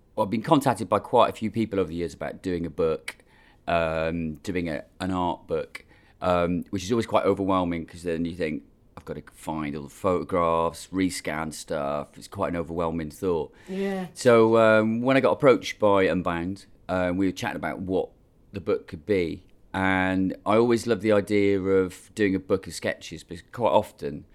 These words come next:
Speaker 1: something you don't really see of artists, illustrators' work, quite often, you know, work, sketches can be quite personal,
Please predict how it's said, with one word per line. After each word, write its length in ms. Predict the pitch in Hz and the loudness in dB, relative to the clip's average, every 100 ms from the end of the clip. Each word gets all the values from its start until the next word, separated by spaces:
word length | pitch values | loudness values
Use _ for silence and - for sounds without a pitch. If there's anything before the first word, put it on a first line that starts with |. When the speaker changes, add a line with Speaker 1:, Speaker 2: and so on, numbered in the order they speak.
| _ _ | _ _
Speaker 1:
something 300 | - 123 98 | -6 -4 0
you 80 | 90 | 0
don't 180 | 87 76 | 0 -4
really 220 | 78 78 | -6 -8
see 380 | 78 98 85 80 - | -6 -4 -4 -6 -14
of 320 | 78 71 - - | -18 -18 -20 -8
artists, 380 | 85 85 80 - | -4 -2 -4 -12
illustrators' 480 | 80 - 82 69 82 | -14 -8 -8 -8 -2
work, 400 | 107 95 80 - | 2 2 2 -4
quite 220 | 92 76 | -10 -8
often, 420 | - - 78 76 73 | -8 -14 -14 -12 -14
you 100 | - | -16
know, 160 | - - _ _ _ - | -18 -20 _ _ _ -4
work, 200 | 113 - _ - | -2 -2 _ -20
sketches 420 | - - 98 - | -18 -4 -4 -4
can 100 | 85 | -14
be 60 | 78 | -12
quite 220 | 92 - | -10 -10
personal, 840 | 98 95 95 - 98 92 92 90 | -4 -2 -2 -6 -4 -4 -4 -8